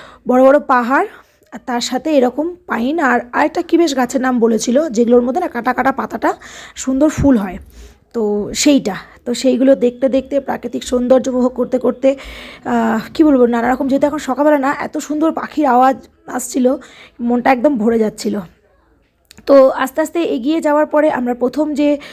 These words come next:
আহ, স্টপেজটা নিয়েছিলাম সেইটা হচ্ছে এই জায়গাটা। এই জায়গাটা একটা, আহ, মন্দির রয়েছে। তো যেহেতু আমাদের হাতে সময় ছিল, তো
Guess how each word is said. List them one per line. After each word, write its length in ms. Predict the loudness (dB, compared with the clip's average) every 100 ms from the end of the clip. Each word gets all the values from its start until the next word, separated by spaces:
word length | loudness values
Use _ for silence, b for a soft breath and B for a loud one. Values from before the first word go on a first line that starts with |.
| B B -6
আহ, 160 | -4
স্টপেজটা 480 | -2 -2 -2 0 0
নিয়েছিলাম 360 | 0 2 0 0
সেইটা 340 | 0 0 2
হচ্ছে 320 | 0 0 -2 -2
এই 260 | 0 0
জায়গাটা। 380 | 2 2 0 -2
এই 240 | -4 -4 -2
জায়গাটা 300 | 0 -2 -4
একটা, 240 | -4 -2 -2
আহ, 640 | -4 -12 -20 -18 -8 -6
মন্দির 440 | 0 2 4 4 2
রয়েছে। 320 | 0 -2 -8 -12 _ -10
তো 40 | -2
যেহেতু 260 | -2 0
আমাদের 220 | 0 0
হাতে 220 | 0 0 -2
সময় 320 | -2 -2 0
ছিল, 200 | 2 4 2 B B B
তো 60 | -12